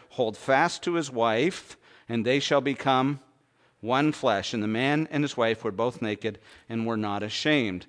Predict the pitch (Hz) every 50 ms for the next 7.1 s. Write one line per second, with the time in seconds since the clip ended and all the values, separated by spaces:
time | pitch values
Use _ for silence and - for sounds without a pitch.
0 | _ - - - 160 131 127 165 196 220 226 - - - 214 202 - - 208 196
1 | 190 190 180 160 143 165 185 214 233 - - - 131 120 - 139 180 196 214 233
2 | 220 160 101 98 - - - - - - _ _ _ _ _ - 151 - - -
3 | - 170 185 185 165 190 214 226 220 190 151 139 123 120 113 110 135 190 202 220
4 | 185 180 190 185 170 143 113 98 - - - - _ _ _ _ _ _ _ _
5 | _ _ _ _ _ _ _ _ - 190 175 - 208 185 - - 196 185 165 139
6 | 135 135 135 - - 170 185 196 196 190 240 247 254 247 240 220 151 113 104 -
7 | -